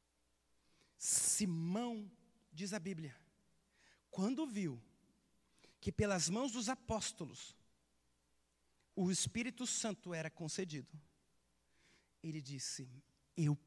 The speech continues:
preciso disso também, para que todos vejam como não só eu sou convertido, mas como eu também sou cheio do poder de Deus. Eu preciso disso." Agora, irmão,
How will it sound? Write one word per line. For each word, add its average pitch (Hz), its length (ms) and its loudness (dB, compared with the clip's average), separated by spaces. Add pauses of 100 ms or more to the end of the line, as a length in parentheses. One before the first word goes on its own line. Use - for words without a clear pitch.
preciso 165 640 -2
disso 151 420 -4
também, 147 540 -8 (960)
para 160 180 -2
que 156 140 -8
todos 175 400 -2
vejam 135 340 -4 (380)
como 156 220 0
não 160 180 0
só 180 240 2
eu 190 80 2
sou 190 180 -2
convertido, 185 580 -6 (640)
mas 156 220 -2
como 160 160 0
eu 151 80 0
também 147 340 -4 (160)
sou - 220 -6
cheio 180 420 0
do 190 120 -2
poder 196 320 -2
de 196 100 -6
Deus. - 500 -10 (440)
Eu 156 100 2
preciso 135 420 0
disso." - 460 -14 (1800)
Agora, 185 420 -2
irmão, 147 380 -6